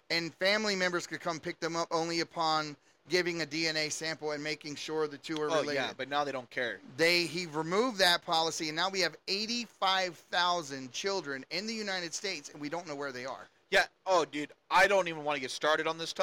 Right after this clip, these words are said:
Speaker 2: subject. That'll be have, we'll have to come back and do this on another day because,
Speaker 1: <laughs>
Speaker 2: because
Speaker 1: And we
Speaker 2: this,
Speaker 1: will.
Speaker 2: because this whole, like, what is it, two million, two million kids a year or something like
Speaker 1: Oh,
Speaker 2: that?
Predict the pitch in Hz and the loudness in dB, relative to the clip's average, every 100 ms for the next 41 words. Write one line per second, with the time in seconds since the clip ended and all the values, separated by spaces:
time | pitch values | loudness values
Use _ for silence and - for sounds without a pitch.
0 | - - 165 165 175 135 - 151 147 147 | -4 -2 -2 2 0 -2 -8 -2 0 2
1 | 151 - - 156 175 - 156 135 151 123 | 2 0 -4 -4 -2 -4 -2 -2 -2 -6
2 | 113 120 113 123 120 - 110 185 175 151 | -10 -10 -10 -8 -2 0 0 0 2 0
3 | - - - - - 175 262 294 226 220 | -2 -16 -20 -18 -2 6 8 8 10 10
4 | 208 - - - - 190 196 165 202 247 | 8 4 -8 -20 -12 -6 -6 0 2 2
5 | - 220 202 185 - 165 165 _ _ _ | 2 0 0 -2 -4 -4 -4 _ _ _
6 | _ - 190 185 - - 208 170 180 196 | _ -8 -6 -6 -10 -12 -12 -10 -8 -8
7 | 196 185 _ - 208 214 208 185 208 202 | -12 -18 _ -16 -12 -10 -10 -10 -6 -6
8 | 185 170 165 196 202 196 202 196 202 196 | -6 -8 -4 -4 -4 -6 -6 -8 -2 2
9 | 196 | 2